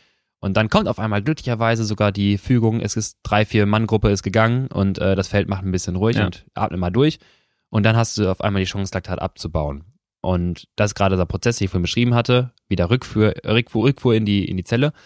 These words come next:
Speaker 1: und dann Laktatabbbau. Jetzt die, die kurze Quizfrage, Lennart. Ähm, was glaubst du denn, was ist so ein Faktor, um die Laktatabbaurate zu verbessern? Also was könnte dann, es gibt mehrere Sachen, was könnte denn so ein Punkt sein, der funktionieren könnte?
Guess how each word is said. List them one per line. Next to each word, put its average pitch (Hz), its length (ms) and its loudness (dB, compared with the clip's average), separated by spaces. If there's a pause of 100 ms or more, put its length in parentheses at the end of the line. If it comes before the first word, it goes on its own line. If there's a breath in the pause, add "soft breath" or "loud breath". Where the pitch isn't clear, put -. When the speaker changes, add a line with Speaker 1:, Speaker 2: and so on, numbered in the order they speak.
(560 soft breath)
Speaker 1:
und 107 380 2
dann 101 120 2
Laktatabbbau. 85 640 -4
Jetzt - 220 -4
die, 127 80 -4 (400)
die 123 80 -4
kurze 160 400 2
Quizfrage, 92 800 -2
Lennart. 123 420 0
Ähm, 104 460 2 (200)
was 113 140 0
glaubst 147 300 0
du - 40 4
denn, 123 60 0
was 131 140 -2
ist 120 100 -4
so 120 80 0
ein 110 80 0
Faktor, 113 720 0 (440)
um 117 200 2
die 110 60 4
Laktatabbaurate 107 1080 0
zu 110 140 -4
verbessern? 87 580 -4 (280)
Also 90 220 -4
was 110 140 0
könnte 107 280 -2
dann, 98 360 0
es - 60 -20
gibt 101 140 0
mehrere 127 200 4
Sachen, 120 300 2
was 127 140 0
könnte 117 220 0
denn 110 180 2
so 104 80 2
ein 104 240 0
Punkt 110 240 -2
sein, 98 160 0
der 95 100 2
funktionieren 85 440 -4
könnte? 80 340 -8